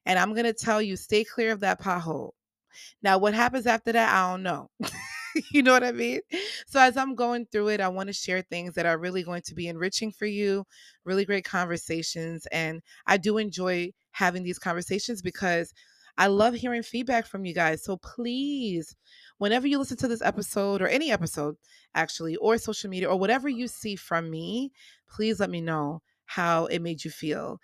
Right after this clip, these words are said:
If you're listening on YouTube, please leave a comment. I will respond.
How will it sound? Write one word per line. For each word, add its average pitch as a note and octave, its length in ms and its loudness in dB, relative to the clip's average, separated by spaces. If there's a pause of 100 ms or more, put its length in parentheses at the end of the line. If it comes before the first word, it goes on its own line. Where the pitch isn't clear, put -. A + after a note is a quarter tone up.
(280)
If F3 140 -4
you're F#3+ 100 2
listening G#3 360 -2
on F#3+ 100 -6
YouTube, A3 560 -2
please G#3+ 320 -2
leave F#3+ 140 -4
a F3+ 40 -2
comment. F#3 560 0
I F3 140 6
will G3+ 260 2
respond. D#3+ 720 0